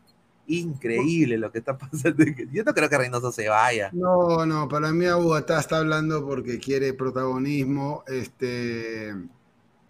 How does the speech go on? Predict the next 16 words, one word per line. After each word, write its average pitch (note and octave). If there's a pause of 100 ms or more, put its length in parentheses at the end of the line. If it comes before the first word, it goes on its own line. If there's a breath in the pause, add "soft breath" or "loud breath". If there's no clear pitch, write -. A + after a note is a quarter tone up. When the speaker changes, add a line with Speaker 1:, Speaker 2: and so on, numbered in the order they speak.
(260)
Speaker 2:
Reynoso C#3 (500)
tiene D3
el C#3+
reto D3
de C#3+
su C#3
vida, D#3 (100)
va D3
a C3+
jugar D3+
contra C#3
Alemania C#3
y C3
contra A#2+
Marruecos. D3 (580 soft breath)
Eh, A#2